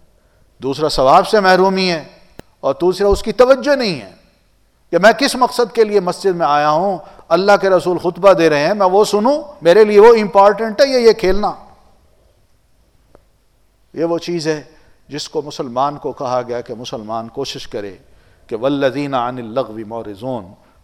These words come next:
والذین هُمْ عَنِ اللَّغْوِ مُعْرِضُونَ۔" مومن وہی ہوتے ہیں جو لغو سے اعراض برتتے ہیں، اس کی طرف توجہ نہیں کرتے۔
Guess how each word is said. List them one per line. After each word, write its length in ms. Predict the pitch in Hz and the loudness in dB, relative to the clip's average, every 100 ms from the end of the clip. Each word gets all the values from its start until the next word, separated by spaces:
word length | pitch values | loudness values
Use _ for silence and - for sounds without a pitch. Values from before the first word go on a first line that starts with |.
| - | -8
والذین 480 | 127 123 117 127 | -6 -6 -8 -8
هُمْ 500 | 123 113 175 208 202 - | -8 -2 -2 -2 -6 -6
عَنِ 180 | 139 | -4
اللَّغْوِ 460 | 170 147 143 131 131 | -4 0 0 0 -6
مُعْرِضُونَ۔" 600 | 123 123 113 110 143 120 101 - _ _ | -8 -10 -10 -8 -8 -8 -12 -20 _ _
مومن 440 | 117 127 156 160 127 104 | -6 -4 -2 -4 -6 0
وہی 240 | 180 226 | 2 4
ہوتے 360 | 196 180 185 156 | 4 2 -2 -4
ہیں 160 | 123 - _ _ | -8 -14 _ _
جو 180 | 113 123 | -12 -10
لغو 360 | 107 135 160 135 | -6 -2 -2 -4
سے 240 | - 131 123 | -12 -12 -10
اعراض 360 | 127 117 120 98 | -8 -6 -6 -8
برتتے 420 | 107 110 _ 120 | -14 -14 _ -16
ہیں، 140 | 110 104 _ _ | -16 -18 _ _
اس 160 | - - | -20 -14
کی 100 | 165 | -14
طرف 260 | 143 131 - | -10 -12 -12
توجہ 380 | 120 120 107 | -12 -10 -10
نہیں 120 | 98 90 | -14 -16
کرتے۔ 300 | 98 _ | -20 _